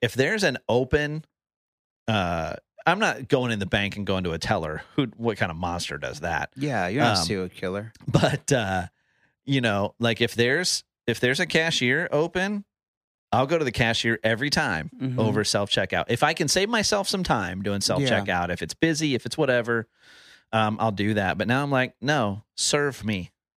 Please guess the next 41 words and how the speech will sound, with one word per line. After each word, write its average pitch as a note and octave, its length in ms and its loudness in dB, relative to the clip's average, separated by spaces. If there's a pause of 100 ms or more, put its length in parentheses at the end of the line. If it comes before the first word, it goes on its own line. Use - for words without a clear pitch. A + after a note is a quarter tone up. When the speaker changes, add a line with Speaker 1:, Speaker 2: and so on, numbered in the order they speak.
(160)
Speaker 2:
Sure. - 400 -6 (800)
Sure. G#3+ 500 0
Yeah. D3 320 -2
Speaker 1:
Uh, A#2+ 220 2
I C#3+ 140 2
might G#3 280 -2
start C3+ 300 2
leaving C#3 240 2
my C#3 100 4
stuff D3+ 260 0
on D3+ 120 0
the D3 80 0
table D#3 280 0
at D3+ 60 -2
Panera. E3+ 460 0
What A3 160 2
are F4+ 60 2
they F4+ 120 0
gonna F#4 220 2
do? F4 260 0 (1700)
Speaker 2:
Throw C#3 200 -2
a C3+ 60 0
stale B2+ 600 -2
Speaker 1:
Are, E3 100 4
Speaker 2:
piece D3 160 0
of B2+ 80 -4
bread B2 200 2
Speaker 1:
is C#3 80 4
Speaker 2:
at - 60 4
you? D3+ 160 2
Speaker 1:
so-, F#3 60 0
is - 80 2
somebody G#3+ 260 2
gonna G3 120 2
be F#3 100 4
like, F3 120 2
"Hey, A#3+ 240 2 (320)
hey, B3+ 320 2 (380)
get D#4 140 4
back B3 220 8
here"? C3+ 280 0